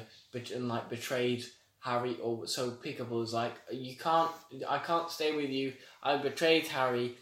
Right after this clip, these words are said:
Maybe I'll betray you. So I'm just gonna leave now." And he's like, "Okay." So they go back to the city and Pikachu,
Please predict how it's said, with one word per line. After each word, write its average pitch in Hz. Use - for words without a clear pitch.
Maybe 151
I'll 135
betray 143
you. 120
So 123
I'm 120
just 139
gonna 120
leave 117
now." 107
And 107
he's 113
like, 113
"Okay." 120
So 151
they 160
go 165
back 147
to 151
the 127
city 117
and 120
Pikachu, 123